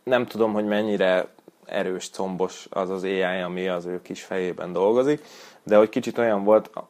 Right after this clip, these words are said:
amikor feltették neki a kérdést, és utána kezdte el, ö, az ember m-, mondani, hogy de ugye nem, nem fogod azt mondani, hogy, vagy, vagy de kérlek, ne mondd azt, hogy megölöd az embereket.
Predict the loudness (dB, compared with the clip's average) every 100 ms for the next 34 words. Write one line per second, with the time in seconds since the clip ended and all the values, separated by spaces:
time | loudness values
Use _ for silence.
0 | -8 -6 -6 -4 4 4 4 -2 -8 -8
1 | -10 -12 -8 -4 -2 4 4 4 0 -6
2 | -6 0 2 2 0 -2 -6 _ -20 _
3 | _ -6 -6 2 4 6 6 2 -2 _
4 | _ _ -4 -2 -4 -6 -6 -4 -2 -2
5 | -4 -14 -12 -12 -8 -6 -4 -2 -4 -2
6 | -4 -4 -2 0 0 0 -2 -4 -10 -16
7 | -18 -8 -6 -6 -4 -2 0 -2 -4 -6
8 | -4 -6 -4 -6 -8 _ _ -10 -10 -8
9 | -4 -2 4 4 6 2 0 -4 -2 -2
10 | -2 -8 -6 -2 -2 -2 -6 -2 0 0
11 | -2